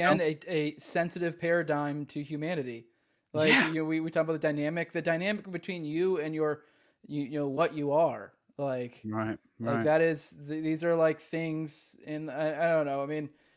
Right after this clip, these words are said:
Speaker 1: uh, I'm not saying that, like, the entire trans agenda, but I think there's a component there. I mean, don't get me
Speaker 2: Yeah.
Speaker 1: wrong. I'm sure there's probably some sort of organic ways in which that's presented, but I think also
Speaker 2: Mm-hmm.
Speaker 1: trying to,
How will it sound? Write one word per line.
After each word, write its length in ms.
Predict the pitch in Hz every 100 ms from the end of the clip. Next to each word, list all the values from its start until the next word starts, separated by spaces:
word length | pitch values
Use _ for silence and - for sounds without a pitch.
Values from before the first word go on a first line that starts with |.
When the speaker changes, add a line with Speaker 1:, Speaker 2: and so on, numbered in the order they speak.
| _ _ -
Speaker 1:
uh, 120 | 139 104
I'm 120 | 160
not 200 | 180 143
saying 320 | - 160 156
that, 120 | 156 151
like, 360 | 147 143 147
the 240 | 143 143 143
entire 520 | 143 156 156 160 156
trans 360 | 147 160 156 143
agenda, 440 | 139 156 156 165
but 140 | 151
I 100 | 156
think 220 | 156 190 190
there's 200 | 202 185
a 40 |
component 500 | - 175 175 214 143
there. 360 | 139 139 175 - 156
I 80 |
mean, 100 | 160
don't 120 | 175 190
get 80 |
me 40 | 175
Speaker 2:
Yeah. 80 | 170
Speaker 1:
wrong. 80 | 180
I'm 100 | 170
sure 160 | 190
there's 160 | 180 165
probably 320 | 175 165 165
some 240 | 151 160 160
sort 220 | 170 156
of 60 |
organic 540 | 143 151 143 147 147 147
ways 300 | 143 143 139
in 60 | 139
which 100 | 143
that's 160 | 139
presented, 560 | - 131 139 139 165 147
but 240 | 143 135 _ _ _ -
I 40 |
think 180 | 147 151
also 260 | 151 123 -
Speaker 2:
Mm-hmm. 80 | 113
Speaker 1:
trying 320 | 147 147 147
to, 400 | 147 143 143 135